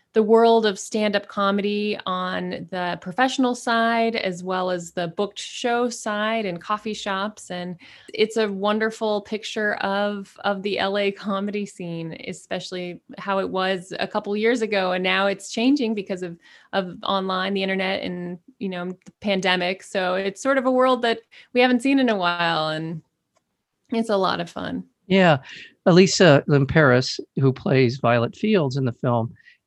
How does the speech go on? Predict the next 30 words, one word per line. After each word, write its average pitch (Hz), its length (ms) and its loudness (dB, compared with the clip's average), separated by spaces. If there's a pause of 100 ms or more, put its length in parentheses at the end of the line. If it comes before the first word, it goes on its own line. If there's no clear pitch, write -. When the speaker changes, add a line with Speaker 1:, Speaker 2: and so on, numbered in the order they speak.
Speaker 2:
has 160 220 2
to - 80 2
walk 147 300 4
this 135 180 -4
kind 151 240 0
of 131 160 -4
fine 139 300 4
line. 131 600 0 (300)
She - 140 2
has 156 160 4
to 170 60 -4
be - 80 0
sort 170 220 2
of 139 60 -2
the 139 80 0
straight - 500 2 (240)
man 117 460 2
in 127 200 4
some 139 300 2
of 131 80 2
the 117 100 -2
scenes. 107 540 0
She 139 140 -2
has 135 160 2
to - 80 -6
sort 151 180 2
of 117 140 0
set - 400 2
things 123 260 0
up, 143 300 6